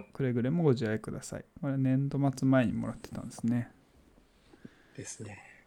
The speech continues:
Speaker 1: カミカミだったけど、メキパ、メキパだったね。
Speaker 2: うん、うん。
Speaker 1: なんか、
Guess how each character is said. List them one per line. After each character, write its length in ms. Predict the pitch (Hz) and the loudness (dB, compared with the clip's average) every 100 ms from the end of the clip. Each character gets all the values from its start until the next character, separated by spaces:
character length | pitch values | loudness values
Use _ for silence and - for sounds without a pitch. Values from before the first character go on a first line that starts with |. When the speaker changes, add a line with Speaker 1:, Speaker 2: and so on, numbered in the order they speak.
| _ _ _ _ _ _ _ _ _ - | _ _ _ _ _ _ _ _ _ -20
Speaker 1:
カ 160 | - 139 | -8 -2
ミ 140 | 135 | -2
カ 160 | - 131 | 0 2
ミ 120 | 131 | 4
だ 100 | 127 | 2
っ 40 | |
た 180 | - 113 | -2 -2
け 120 | 110 | -2
ど、 260 | 104 104 - _ - _ _ _ _ _ _ - _ _ _ _ | -2 -4 -6 _ -20 _ _ _ _ _ _ -20 _ _ _ _
メ 160 | 135 127 _ | -8 -8 _
キ 140 | - _ _ | -20 _ _
パ、 240 | 131 127 131 - - - _ _ | 0 0 -2 -14 -20 -20 _ _
メ 140 | 123 | 0
キ 160 | 120 - | 2 2
パ 160 | - 180 | 8 10
だ 60 | |
っ 100 | 175 - | 10 6
た 140 | - 101 | -4 -2
ね。 200 | - - _ _ _ _ _ _ _ _ _ _ - | -6 -12 _ _ _ _ _ _ _ _ _ _ -8
Speaker 2:
う 100 | 131 | -6
ん、 180 | 117 - - _ | -6 -10 -20 _
う 40 | 127 | -8
ん。 160 | 117 104 - _ _ _ _ _ _ | -8 -10 -18 _ _ _ _ _ _
Speaker 1:
な 140 | 156 147 | 0 0
ん 40 | |
か、 300 | 135 110 - | 0 -6 -6